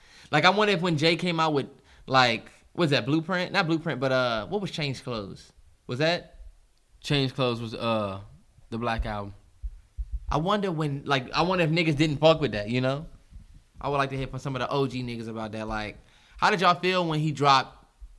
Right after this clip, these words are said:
Speaker 1: Change Clothes and you knew he was, you know what I'm saying,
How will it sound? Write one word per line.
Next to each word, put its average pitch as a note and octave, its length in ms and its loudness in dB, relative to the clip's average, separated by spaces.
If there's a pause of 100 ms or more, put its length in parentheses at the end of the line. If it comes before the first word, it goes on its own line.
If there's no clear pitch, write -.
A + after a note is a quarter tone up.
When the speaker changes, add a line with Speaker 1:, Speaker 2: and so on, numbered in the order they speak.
(140)
Speaker 1:
Change D3+ 500 -4
Clothes C3+ 480 0
and A#2+ 100 -4
you C3+ 120 0
knew C3+ 180 0
he C3 160 -2
was, A#2 360 -6 (720)
you C#3 60 -4
know C#3 60 0
what C3 60 -2
I'm A#2+ 40 -6
saying, A#2 640 -6